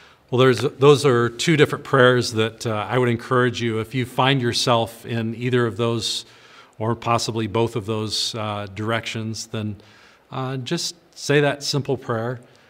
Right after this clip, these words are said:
and then commit yourself to follow through with it. Commit yourself to being a reconciler within the body.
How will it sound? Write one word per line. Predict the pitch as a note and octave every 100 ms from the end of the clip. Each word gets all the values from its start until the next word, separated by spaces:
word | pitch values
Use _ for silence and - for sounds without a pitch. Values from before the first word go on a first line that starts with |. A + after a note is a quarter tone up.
| _
and | D3+ F3+
then |
commit | F3+ G3+ G3 -
yourself | B2 - A2+ G2
to | -
follow | A2 C3+ B2+ B2+
through | B2 B2 A2+
with | G2
it. | G#2 G2 _ _ _ _ _
Commit | - C#3+ F3
yourself | F#3 - C#3+ B2 A#2+ - - _ -
to | C3+ B2 A#2+ B2+
being | - C#3+
a | B2+
reconciler | A2 C3 B2+ A2+ - A2 G#2+ G#2 G#2
within | G2+ A2+
the | G#2+
body. | F#2+ G2 F#2+